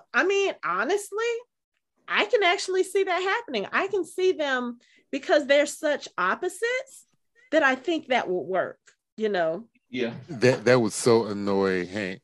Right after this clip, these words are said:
Speaker 3: um, Hank. That would so annoy, uh, Clint.
Speaker 1: Oh,
Speaker 3: The two of them
Speaker 1: definitely.
Speaker 3: being best friends. <laughs> That would so annoy him so
Speaker 1: Definitely.
Speaker 3: much. <laughs>
Speaker 1: Even if it gets to the point where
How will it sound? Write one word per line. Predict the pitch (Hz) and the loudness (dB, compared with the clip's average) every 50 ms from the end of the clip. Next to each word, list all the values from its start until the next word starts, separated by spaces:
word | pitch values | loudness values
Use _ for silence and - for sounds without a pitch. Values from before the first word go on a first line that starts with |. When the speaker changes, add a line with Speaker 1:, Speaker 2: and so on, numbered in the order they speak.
| - | -8
Speaker 3:
um, | 107 101 98 95 92 92 92 90 87 90 95 _ - - | -6 -4 -4 -4 -4 -6 -8 -12 -14 -18 -20 _ -18 -14
Hank. | 92 87 85 85 85 - - | -14 -14 -14 -16 -20 -20 -12
That | - 107 104 | -6 -4 -4
would | 101 95 | -4 -4
so | - - - 110 104 104 | -6 -4 -2 -2 -2 -2
annoy, | 98 98 98 95 95 95 92 90 90 85 87 104 _ _ _ _ _ _ _ _ _ - | -4 -6 -8 -6 -6 -4 -4 -4 -6 -8 -10 -14 _ _ _ _ _ _ _ _ _ -16
uh, | 107 92 90 87 87 85 - - - | -12 -10 -10 -8 -8 -10 -12 -14 -12
Clint. | - - 113 98 90 85 - - _ _ _ _ _ _ _ _ _ _ _ - | -10 -8 -6 -6 -6 -8 -12 -16 _ _ _ _ _ _ _ _ _ _ _ 0
Speaker 1:
Oh, | 226 240 208 170 147 131 - - _ _ - | 2 4 4 2 2 -2 -8 -18 _ _ -10
Speaker 3:
The | 95 | -8
two | - 254 135 123 107 | -6 -4 -2 0 0
of | 101 | 0
them | 90 98 95 90 82 | 0 0 -2 -2 -2
Speaker 1:
definitely. | |
Speaker 3:
being | 95 90 90 90 90 85 76 - | -4 -4 -4 -4 -8 -10 -12 -8
best | - 101 90 82 - | -6 -6 -6 -6 -8
friends. | - 92 85 90 95 - - - - - - | -12 -12 -10 -10 -10 -10 -12 -16 -16 -12 -10
<laughs> | 127 - - | -8 -4 -2
That | 143 123 - 120 107 107 107 | -2 0 2 2 2 2 0
would | 98 95 95 87 82 | -2 -4 -6 -8 -10
so | - - - 104 92 90 | -12 -10 -6 -6 -4 -4
annoy | 90 92 92 87 82 | -6 -6 -8 -8 -4
him | 82 | -2
so | |
Speaker 1:
Definitely. | 196 180 180 196 - 180 165 151 139 165 160 | 0 0 0 -2 -4 -6 -8 -8 -6 -8 -8
Speaker 3:
much. | - - | -10 -10
<laughs> | |
Speaker 1:
Even | - 254 311 359 - 330 311 240 - | -2 0 0 0 0 0 -2 -4 -2
if | - 220 247 294 277 | 2 2 2 2 2
it | 269 240 214 | -2 -6 -2
gets | 208 240 240 233 - | -2 -2 -2 -2 -4
to | - 254 | -6 -4
the | 202 196 | -4 -4
point | 196 - 247 220 196 - - | -4 -4 -4 -4 -4 -2 -2
where | 180 190 190 185 175 170 170 180 | -2 0 0 0 0 -2 -2 -6